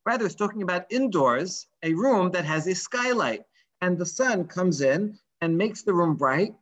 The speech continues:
And so I might have thought that that would be okay. And that's the, what the, what the Baraita is telling me, that you cannot do that. Udehecha, i le b'hade aruba, hainu achsadra,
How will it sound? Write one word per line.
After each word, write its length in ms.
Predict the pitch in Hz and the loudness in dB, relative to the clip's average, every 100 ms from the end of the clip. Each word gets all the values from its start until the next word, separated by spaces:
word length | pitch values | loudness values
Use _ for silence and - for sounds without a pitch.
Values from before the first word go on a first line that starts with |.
| _ _ _ | _ _ _
And 160 | 165 165 | -2 -2
so 280 | 175 180 185 | 2 2 2
I 120 | 180 | 0
might 260 | 180 240 254 | 0 0 0
have 140 | 156 | -4
thought 320 | - 147 165 | -2 0 0
that 180 | 160 160 | -2 -2
that 180 | 196 247 | -2 0
would 160 | 202 | 0
be 140 | 151 143 | 2 2
okay. 440 | 131 - 113 120 - _ - | 2 0 -4 -4 -10 _ -8
And 80 | |
that's 280 | 185 247 - | -4 -2 -2
the, 120 | 180 | 0
what 180 | 165 160 156 - | 0 0 -4 -8
the, 80 | |
what 220 | 156 160 156 | -4 -4 -6
the 60 | |
Baraita 480 | 139 151 147 147 131 | -6 -2 -2 -2 -4
is 100 | 123 | -4
telling 300 | 165 165 160 | -2 0 0
me, 160 | 139 135 | 0 0
that 280 | 127 131 | -2 -4
you 60 | 135 | -8
cannot 400 | - 127 123 123 | -16 -12 -12 -12
do 100 | 226 | -10
that. 200 | 131 101 _ _ _ _ _ 185 | -8 -10 _ _ _ _ _ -2
Udehecha, 640 | 190 180 170 139 120 123 - _ _ _ _ | 0 0 -2 -4 -4 -6 -14 _ _ _ _
i 420 | 269 277 254 233 | -4 -2 0 0
le 200 | 214 185 | 2 0
b'hade 320 | 170 165 156 | 2 0 0
aruba, 760 | 170 175 170 151 135 123 156 185 _ _ | 0 0 0 0 2 2 0 -4 _ _
hainu 300 | 151 220 196 151 | -2 0 2 2
achsadra, 720 | 143 - 175 170 262 208 131 | 0 0 -4 -2 0 0 -2